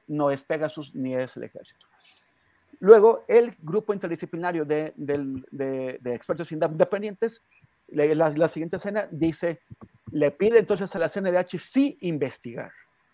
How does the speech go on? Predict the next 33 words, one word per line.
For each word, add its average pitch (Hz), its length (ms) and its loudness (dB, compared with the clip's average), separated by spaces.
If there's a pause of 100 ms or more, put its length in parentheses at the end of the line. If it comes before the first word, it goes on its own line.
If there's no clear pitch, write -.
(140)
O - 60 -20
sea, 147 140 -2
sí, 214 300 -2
o 175 80 0
sea, 139 160 -8
no, 196 240 0
no, 214 300 0
no, 220 160 2
no 202 140 0
decir 208 320 0
cosas 185 500 -8 (320)
sin 180 320 0
haber 160 220 4
hecho 165 300 0
un 151 160 0
análisis 147 460 -2
técnico, 180 440 -6
sino 139 280 -4
tomarse 165 400 -4
las, 139 180 -2
las 135 200 0
cosas 147 300 -6
en 123 80 -10
serio. - 320 -8 (720)
¿Qué, 220 220 8 (160)
qué, 226 240 8
qué - 80 0
es 240 60 4
lo 240 100 6
que 214 80 -4
estamos 208 320 -2
viendo 175 180 0
aquí? - 400 -4